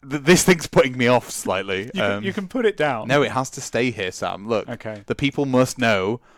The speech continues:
Speaker 1: that Lugia is back.
Speaker 2: Yeah.
Speaker 1: Um, and we're saying this because it w-, it, it won.
Speaker 2: It
Speaker 1: Like,
Speaker 2: did win.
Speaker 1: I'm not gonna, let's not mess about with it.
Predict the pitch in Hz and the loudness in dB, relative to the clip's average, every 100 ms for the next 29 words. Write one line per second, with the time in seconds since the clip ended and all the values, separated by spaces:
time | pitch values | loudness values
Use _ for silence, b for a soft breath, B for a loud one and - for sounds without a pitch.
0 | b - 104 107 135 120 101 95 107 123 | b -6 -4 0 0 2 -2 0 0 0
1 | _ _ _ - 101 98 98 120 98 85 | _ _ _ -8 -8 -10 _ 2 2 0
2 | - - - _ 123 110 101 98 107 104 | -10 -18 -18 _ -12 -6 -6 -2 -2 -2
3 | - - 127 135 123 170 156 110 110 - | -4 -6 -2 -2 2 2 2 0 -6 -8
4 | 127 - 120 - 117 - 131 - - 131 | -10 -8 -6 -6 -10 -6 -4 -4 -4 -4
5 | 117 143 101 92 _ _ _ - 113 127 | 4 4 4 -4 _ _ _ -2 0 -2
6 | 110 107 135 139 131 120 117 117 127 123 | -4 -4 -2 0 0 0 0 -2 -4 -4
7 | 135 123 113 113 113 95 90 | -4 -4 -6 0 0 -2 -8